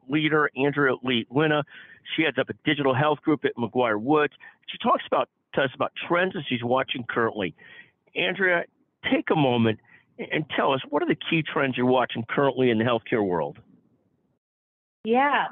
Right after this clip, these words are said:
Speaker 2: so a really interesting one right now that I've been watching for the last couple of months, but I think it continues to heat up, is around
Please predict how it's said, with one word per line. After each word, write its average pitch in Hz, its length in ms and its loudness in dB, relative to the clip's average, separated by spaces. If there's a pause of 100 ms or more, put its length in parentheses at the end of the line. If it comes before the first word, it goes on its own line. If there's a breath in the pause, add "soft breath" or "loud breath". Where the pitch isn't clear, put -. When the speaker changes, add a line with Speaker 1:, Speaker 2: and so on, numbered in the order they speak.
(180)
Speaker 2:
so 269 60 -4 (400)
a 240 60 -10
really 311 340 -8
interesting 220 400 -12
one 202 160 -4
right 196 220 -8
now 185 240 -4
that 190 80 -12
I've 190 240 -10
been 220 160 -6
watching 196 640 -6 (580)
for 302 460 2
the 247 100 0
last 185 380 -4 (160)
couple 247 260 -4
of 208 120 -6
months, 208 360 -6 (140)
but 214 100 0
I 202 120 0
think 202 200 -6
it 202 200 -8 (120)
continues 208 540 0 (180)
to 202 80 4
heat 196 320 2
up, 185 280 4 (120)
is 190 200 2 (120)
around 190 720 0